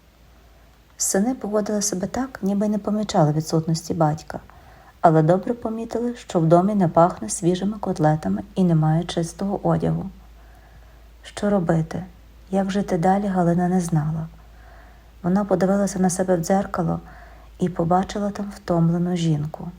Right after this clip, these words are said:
Вона вже й забула, коли ходила в перукарню,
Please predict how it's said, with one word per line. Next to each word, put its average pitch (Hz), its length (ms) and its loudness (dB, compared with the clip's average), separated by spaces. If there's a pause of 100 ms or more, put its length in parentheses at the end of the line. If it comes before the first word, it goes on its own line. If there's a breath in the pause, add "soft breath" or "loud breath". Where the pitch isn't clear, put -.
(920 soft breath)
Вона 208 200 0
вже 214 140 -2
й 208 40 0
забула, 196 500 -4
коли 175 200 2
ходила 175 300 0
в 165 60 -2
перукарню, 165 680 0